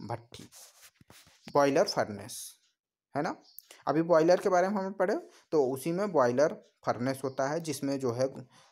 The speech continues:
कोयले को या जिसको जल को क्या किया जाता है, गर्म किया जाता है, जिसकी सहायता से क्या होता है, स्टीम उत्पन्न होती है। बॉयलर भट्ठी एक प्रकार का कक्ष होता है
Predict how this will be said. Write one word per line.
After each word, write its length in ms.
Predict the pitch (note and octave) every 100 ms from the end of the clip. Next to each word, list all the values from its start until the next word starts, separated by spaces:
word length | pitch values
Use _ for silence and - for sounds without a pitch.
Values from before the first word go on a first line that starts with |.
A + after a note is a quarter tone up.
| _
कोयले 600 | A#2+ A2+ A#2 A2+ G#2+ B2
को 220 | A#2+ C3 C3+ - -
या 280 | G#2+ G#2+ - C3 - _ _
जिसको 400 | A#2+ A2 - B2+ A#2+ A2+ A2+ _ -
जल 240 | A2+ B2+
को 180 | B2 B2+
क्या 160 | B2 A#2+
किया 300 | B2 B2 A#2
जाता 260 | B2+ D3
है, 200 | E3+ D#3 B2
गर्म 220 | D3 D3 D3
किया 240 | - B2
जाता 260 | A#2 A#2 C3+
है, 80 | B2+
जिसकी 320 | A#2 - B2
सहायता 380 | A#2+ A#2 A2 B2
से 160 | B2+
क्या 140 | B2 D3+
होता 240 | G3+ E4+
है, 180 | G#3 - - - -
स्टीम 380 | C3+ - B2+ B2
उत्पन्न 320 | A#2 - G#2+
होती 300 | A2 G2+ -
है। 80 | - _ _ _ _ _ _
बॉयलर 320 | D3 E3 G3+
भट्ठी 400 | G3+ G#3 - A3+ C4 _ _ _
एक 260 | E3 F3 F#3
प्रकार 420 | F3+ - E3+ F3+
का 160 | G#3+ G#3
कक्ष 300 | G#3 D#3+ -
होता 340 | E3 D#3+ D#3+ F3
है 180 | A3